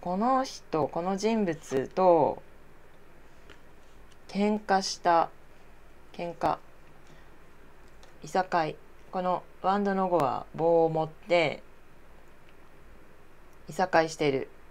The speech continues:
仲間たちなんですけど、これが逆位置になっちゃうと、いさかいの悪い面が強調されるんですね。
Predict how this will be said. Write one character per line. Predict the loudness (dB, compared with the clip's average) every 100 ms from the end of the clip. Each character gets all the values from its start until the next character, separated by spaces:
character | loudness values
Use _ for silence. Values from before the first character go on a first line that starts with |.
| -20 -20 -10
仲 | -8 -2 -2
間 | -2
た | -4
ち | -8
な | -10
ん | -10
で | -12
す | -10
け | -4
ど、 | -4 0
こ | 0
れ |
が | 0
逆 | 0 0 2
位 | 0
置 | 0
に | 2
な | 2
っ | 0
ち | -2
ゃ | -4
う | -2
と、 | 2 4 2 -2 -20 -20 -20 -20 -20 -20 -20 -14
い | 0
さ | 0
か | 4 4
い | 6
の | 6
悪 | 6 8 6
い | 4
面 | 2 0 -2
が | -4 -6 -8 -20 -20 -20 -20 0
強 | 4 6
調 | 4
さ | 2 0
れ | 2
る | 0 -2
ん |
で | -8
す | -12
ね。 | -12 -12